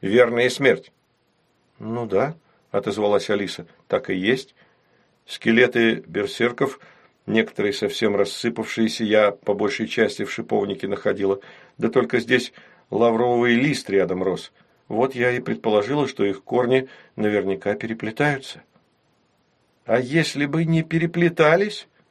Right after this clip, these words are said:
испуганно спросила кухонная Надя. "Не надо думать о печальном", отозвалась Алиса и, выудив из зарослей повисшего вниз головой богомола,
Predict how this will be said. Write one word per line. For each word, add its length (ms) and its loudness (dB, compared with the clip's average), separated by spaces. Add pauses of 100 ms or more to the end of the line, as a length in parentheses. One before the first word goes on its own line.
(220)
испуганно 640 0
спросила 560 0
кухонная 600 2
Надя. 420 2 (680)
"Не 160 0
надо 300 4
думать 320 0
о 60 0
печальном", 680 -6 (260)
отозвалась 600 0
Алиса 400 0 (340)
и, 140 0
выудив 540 0
из 120 0
зарослей 640 2
повисшего 720 -2
вниз 260 0
головой 400 2
богомола, 640 0